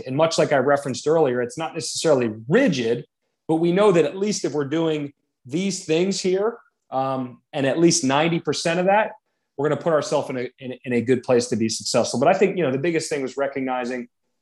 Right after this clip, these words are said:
that I had what it took, and it was after the Goldman Sachs, uh, Ten thousand Small Businesses program, to actually operate a business. Because before that program, I was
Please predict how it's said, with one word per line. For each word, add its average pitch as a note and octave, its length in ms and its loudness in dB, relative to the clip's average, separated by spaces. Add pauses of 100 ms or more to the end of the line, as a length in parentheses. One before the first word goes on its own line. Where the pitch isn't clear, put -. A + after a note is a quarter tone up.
(520)
that B2+ 380 2 (480)
I E3 200 6
had E3 340 2
what C#3 160 2
it A#2+ 160 -8
took, A#2+ 320 -6 (160)
and B2+ 80 -8
it C3 80 -4
was C3+ 300 4
after C3+ 260 0
the A#2+ 80 2
Goldman B2 360 -2
Sachs, B2 520 -8
uh, A2+ 160 -4
Ten B2+ 200 -6
thousand A#2+ 260 2
Small A2 260 -4
Businesses A#2+ 440 -4
program, G#2 520 0 (480)
to - 200 2
actually C#3+ 560 4
operate B2 600 0
a A2 140 -6
business. - 680 -8 (100)
Because B2 720 4 (240)
before C3+ 760 6 (120)
that B2 300 0
program, A2+ 580 -6 (520)
I C3+ 160 4
was B2 520 0